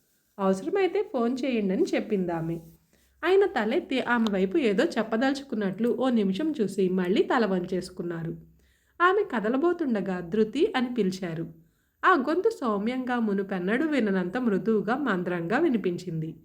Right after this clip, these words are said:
"ఏమిటి?" అడిగింది దగ్గరకొచ్చి.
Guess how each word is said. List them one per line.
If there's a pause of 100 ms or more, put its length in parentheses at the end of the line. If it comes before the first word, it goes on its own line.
(540)
"ఏమిటి?"
అడిగింది
దగ్గరకొచ్చి.